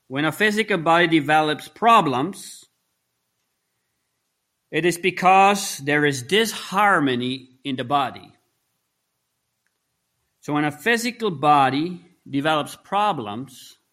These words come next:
so if I have issues, the last two weeks or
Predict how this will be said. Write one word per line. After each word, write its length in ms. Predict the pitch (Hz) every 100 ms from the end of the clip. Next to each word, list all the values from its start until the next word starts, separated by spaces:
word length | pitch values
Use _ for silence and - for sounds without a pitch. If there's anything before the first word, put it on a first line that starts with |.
| _ _
so 240 | - 123
if 120 | 120 120
I 340 | 131 151 151
have 360 | 135 117 113 113 _ _ _ -
issues, 720 | 160 110 107 135 175 - _ _ _ _ _ _ _ _ _
the 80 | 127
last 360 | 131 139 143
two 160 | 156 143
weeks 480 | 135 147 - - -
or 240 | 117 107